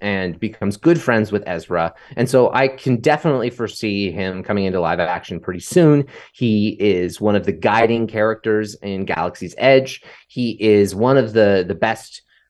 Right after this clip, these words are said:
um, animated, uh, char-, characters there is in terms of, uh, an opportunity for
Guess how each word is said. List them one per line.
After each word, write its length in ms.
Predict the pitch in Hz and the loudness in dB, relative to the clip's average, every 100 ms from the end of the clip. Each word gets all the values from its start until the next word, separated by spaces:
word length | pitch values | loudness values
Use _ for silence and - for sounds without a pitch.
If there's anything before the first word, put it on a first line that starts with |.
| - | -12
um, 580 | 92 90 85 82 82 - _ - _ _ _ _ _ _ - | -8 -4 -4 -6 -10 -14 _ -20 _ _ _ _ _ _ -2
animated, 800 | 117 117 110 107 104 98 - - | 0 2 4 4 4 0 -4 -8
uh, 240 | 95 87 | -2 -2
char-, 280 | 85 107 95 | -2 0 -2
characters 520 | - 117 92 95 87 | 0 -2 0 -4 -6
there 160 | - 76 | -6 -6
is 240 | 55 - | -8 -10
in 220 | - 87 82 | -6 -6 -2
terms 340 | 90 87 - | -2 0 0
of, 340 | - 82 80 - | 2 2 -2 -4
uh, 300 | 82 78 78 | -2 -2 -4
an 80 | 95 | -2
opportunity 640 | 90 98 92 107 98 98 | -2 -2 -2 0 0 -2
for 360 | 95 92 82 | -4 -4 -4